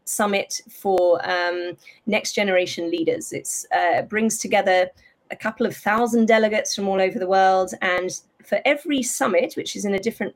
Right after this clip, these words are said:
place each year, they have, um, plenary challenges, sort of big challenges that are the core themes that the, the summit is framed around.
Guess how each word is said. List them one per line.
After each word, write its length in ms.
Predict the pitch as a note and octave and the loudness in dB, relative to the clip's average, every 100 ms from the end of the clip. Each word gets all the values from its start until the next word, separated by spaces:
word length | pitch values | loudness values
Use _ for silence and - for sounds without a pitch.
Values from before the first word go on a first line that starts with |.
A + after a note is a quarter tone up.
| _ | _
place 300 | G3+ F#3+ - | -4 -4 -6
each 220 | D#3 - | -8 -2
year, 280 | - F#3+ B3 - - - - | 0 0 -2 -10 -20 -20 -6
they 260 | F#3+ A3 G#3+ | 0 2 2
have, 520 | - A#3 G#3 G#3 - | 0 0 2 0 -2
um, 480 | G3+ G3 F#3+ F#3+ F#3 - _ | -2 0 0 -2 -4 -10 _
plenary 460 | - C#4 C4+ A#3+ | 0 4 6 4
challenges, 680 | G#3+ - G3+ F#3 E3+ D#3 - | 2 -2 0 0 0 -4 -4
sort 120 | F#3+ | -4
of 160 | F#3 - | -4 -2
big 180 | B3 G3 | -2 -2
challenges 720 | - G#3+ F#3+ F#3 - E3+ E3 | -4 0 0 0 -2 -4 -2
that 200 | - F3 - - - | 0 0 -2 -20 -14
are 80 | - | -8
the 80 | - | -8
core 340 | - A#3 G#3 | -4 -2 -2
themes 680 | G3+ - G#3 F#3+ F3+ - - | -4 -2 0 2 0 -2 -6
that 200 | F#3 E3 | -2 -2
the, 300 | F3+ F3 E3+ E3 | 0 -2 -2 -4
the 60 | |
summit 380 | E3+ - - - | -4 -2 -2 -2
is 100 | D#3+ | -8
framed 380 | - G#3 A3+ A#3+ | -4 0 0 2
around. 400 | A#3 A#3 D#4 | 2 2 0